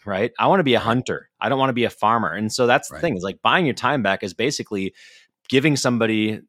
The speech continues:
Speaker 1: keys to the farm and saying, <laughs> "Manage this land that I've built, right? Tend to it, right? Do the rules."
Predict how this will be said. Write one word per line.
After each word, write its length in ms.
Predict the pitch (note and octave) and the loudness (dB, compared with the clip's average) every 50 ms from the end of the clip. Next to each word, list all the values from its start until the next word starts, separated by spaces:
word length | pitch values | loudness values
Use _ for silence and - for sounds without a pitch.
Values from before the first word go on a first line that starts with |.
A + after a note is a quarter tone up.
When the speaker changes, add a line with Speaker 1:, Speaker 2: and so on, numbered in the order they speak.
| _ _ - | _ _ -16
Speaker 1:
keys 320 | - - C3 B2 B2+ B2+ | -8 -6 -4 -4 -4 -4
to 100 | - - | -8 -10
the 80 | - - | -12 -8
farm 460 | - - B2 C3 C3 A#2 G#2+ G#2 G2 | -2 2 4 6 6 6 4 4 2
and 120 | G#2 G#2+ | 0 -2
saying, 340 | - B2 A#2+ A#2+ A2 G#2+ G#2 G2+ F#2+ | 0 0 0 0 0 0 0 -2 -2
<laughs> 240 | F#2 C#3 C3+ C#3 A#2+ | 0 2 2 2 2
"Manage 20 | |
this 220 | - A#2+ - - A#2+ | 0 -2 -2 -2 -2
land 440 | B2+ A#2+ D3+ C#3 C#3+ D3 D3 C3+ | -2 0 2 4 4 4 2 2
that 100 | A#2 A2 | 2 2
I've 220 | G#2 G2+ A2+ G2 F#2+ | 2 2 0 0 2
built, 300 | A#2 C3 C#3+ B2+ - - E2 | 2 2 2 2 0 -2 -4
right? 260 | G#2+ G#2 G2+ - - | -4 -4 -4 -6 -10
Tend 320 | - - B2 C#3+ D#3 D3 | -6 -6 -4 -2 -2 -4
to 160 | - B2 G2 | -4 -4 -4
it, 60 | F2+ D2+ | -4 -2
right? 240 | F#2 G2 A2 B2+ - _ _ _ _ - | 0 0 0 0 -2 _ _ _ _ -6
Do 140 | - B2 C3+ | -4 -4 -2
the 100 | D3 C3+ | -2 -2
rules." 380 | A2 C3+ E3 E3 G2 - - | -2 -2 -2 -2 -2 -4 -6